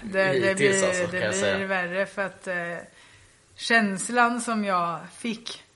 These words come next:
Speaker 1: när jag hörde det här sista jag ska berätta sen
Speaker 2: Mm.
Speaker 1: gjorde att allt det här blir så fruktansvärt.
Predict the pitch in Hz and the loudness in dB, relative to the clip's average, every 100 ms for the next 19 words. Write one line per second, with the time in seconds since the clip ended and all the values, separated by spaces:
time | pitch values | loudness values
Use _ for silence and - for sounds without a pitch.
0 | _ - 202 185 175 175 196 185 208 190 | _ -10 -8 -4 -2 0 0 0 0 0
1 | 165 - 180 196 180 196 180 170 165 - | -2 -10 -10 -8 -8 -6 -8 -8 -8 -6
2 | 190 180 220 214 - - 156 147 - 214 | -4 -4 -4 -6 -14 -14 -14 -14 -4 -2
3 | 190 175 208 202 - 208 233 226 - 214 | -2 0 -2 -2 -4 -2 -2 -4 -2 0
4 | 208 185 185 214 196 185 185 170 170 175 | 2 0 -2 -4 -8 -6 -6 -6 -8 -10
5 | - _ _ _ _ - - _ _ _ | -14 _ _ _ _ -20 -20 _ _ _
6 | _ - 190 214 - - 262 269 277 277 | _ -16 -10 -10 -10 0 4 4 4 -2
7 | - - - 185 175 - 262 311 - - | -6 -8 -4 -2 -2 -6 0 0 -2 -6
8 | - | -18